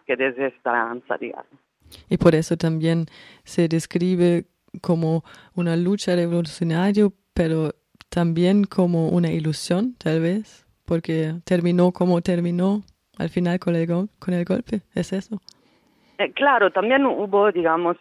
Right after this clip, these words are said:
Speaker 1: que es un poco lo que nosotros nos, eh, nos encontramos cuando hicimos la parte de la investigación, que hubo también una política sistemática por parte del, digamos, de, de los gobiernos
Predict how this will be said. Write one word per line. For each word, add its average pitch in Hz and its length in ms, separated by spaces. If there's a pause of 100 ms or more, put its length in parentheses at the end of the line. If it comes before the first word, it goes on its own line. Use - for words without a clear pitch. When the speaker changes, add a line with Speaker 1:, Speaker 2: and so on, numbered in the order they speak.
Speaker 1:
que 156 140
es 156 120
un 165 140
poco 165 260
lo 160 140
que 143 260
nosotros 160 480
nos, 151 280 (140)
eh, 143 440
nos 151 220
encontramos 156 600
cuando 180 340
hicimos 175 320
la 170 100
parte 175 300
de 165 100
la 156 80
investigación, 156 880 (360)
que 180 100
hubo 196 220
también 180 880 (480)
una 170 220
política 190 500
sistemática 147 1080 (120)
por 151 160
parte 151 320
del, 139 380 (300)
digamos, 143 380
de, 143 240 (300)
de 151 80
los 151 160
gobiernos 180 800